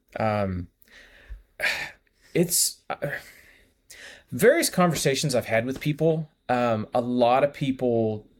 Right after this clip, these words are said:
can't understand that, uh, like, we moved out here and we're on our own. Um, we left all of our family back in California, like, every single one of them. And,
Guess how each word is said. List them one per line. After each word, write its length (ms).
can't 460
understand 1080
that, 420
uh, 320
like, 280
we 180
moved 260
out 140
here 140
and 80
we're 100
on 120
our 140
own. 340
Um, 500
we 160
left 360
all 180
of 80
our 100
family 380
back 280
in 60
California, 640
like, 300
every 220
single 240
one 100
of 80
them. 160
And, 600